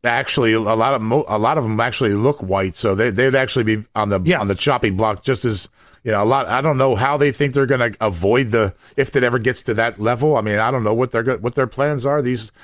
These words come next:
Speaker 1: psychopaths in, in, in certain area, in certain religions, and or, or, or races. I don't even want, whatever you wanna call it. It's more, I think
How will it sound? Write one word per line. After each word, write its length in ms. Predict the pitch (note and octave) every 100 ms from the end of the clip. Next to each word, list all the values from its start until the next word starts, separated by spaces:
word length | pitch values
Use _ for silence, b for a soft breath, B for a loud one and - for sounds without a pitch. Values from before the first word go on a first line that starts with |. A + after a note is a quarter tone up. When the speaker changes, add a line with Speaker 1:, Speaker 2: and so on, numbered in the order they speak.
| B
Speaker 1:
psychopaths 760 | - C3+ B2+ C#3+ - C3+ C#3 B2+
in, 120 | C3 A2+
in, 180 | A2+ G#2+
in 180 | A2+
certain 360 | G#2 C#3 B2+ B2
area, 320 | A#2+ C3+ C3+
in 60 | A#2+
certain 300 | - A2+ A2
religions, 580 | G#2 A2+ A#2 C#3 B2 - b b b b
and 300 | G2+ G2 G2
or, 180 | G2 F#2
or, 360 | F#2 F#2+ G2+ F#2
or 120 | F#2
races. 460 | F2+ B2 B2+ C#3 A2
I 80 | G#2
don't 140 | F#2+
even 100 | F#2
want, 140 | F#2+ F#2+
whatever 240 | G#2 G2+
you 80 | G2
wanna 140 | G2
call 320 | - G2+ G2+
it. 160 | F#2+ G2 _
It's 120 | C#3+
more, 180 | C#3 A#2
I 40 |
think 260 | D3+ B2+